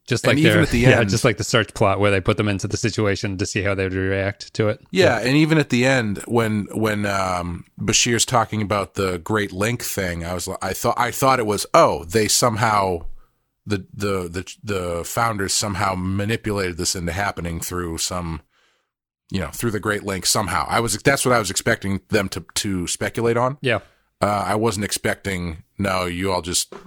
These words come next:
Speaker 2: plugged your phones into Odo's router."
Speaker 1: What do you, what do you think of the, the writers stuck the, uh, metamorphic <clears throat> telekinetic link thing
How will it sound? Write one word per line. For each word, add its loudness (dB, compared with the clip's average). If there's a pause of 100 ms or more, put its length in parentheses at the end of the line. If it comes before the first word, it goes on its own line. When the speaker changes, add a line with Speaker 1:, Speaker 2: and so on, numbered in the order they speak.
(120)
Speaker 2:
plugged -2
your -4
phones -6
into -8 (840)
Odo's -4
router." -4 (320)
Speaker 1:
What 2
do 2
you, -2
what 4
do 4
you 6
think 2
of 2
the, 2 (400)
the 4
writers 4
stuck 0
the, 2
uh, 2
metamorphic 0
<clears throat> -14
telekinetic 2
link 0 (120)
thing 2